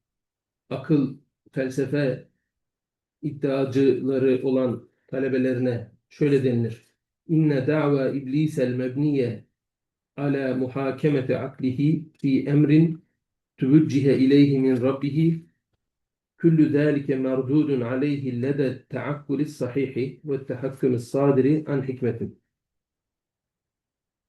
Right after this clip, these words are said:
İblisin aklını, e, akıl muhakemesine, kendi aklının muhakemesine dayandırdığı,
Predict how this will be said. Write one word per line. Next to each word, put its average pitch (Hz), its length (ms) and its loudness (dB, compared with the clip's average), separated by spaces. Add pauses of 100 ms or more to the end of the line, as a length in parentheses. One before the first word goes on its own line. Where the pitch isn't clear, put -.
(960)
İblisin 151 720 4 (560)
aklını, 156 800 6
e, 131 260 2
akıl 160 320 2
muhakemesine, 131 920 0
kendi 139 280 -4
aklının 139 400 -2
muhakemesine 131 880 -2
dayandırdığı, 123 800 -2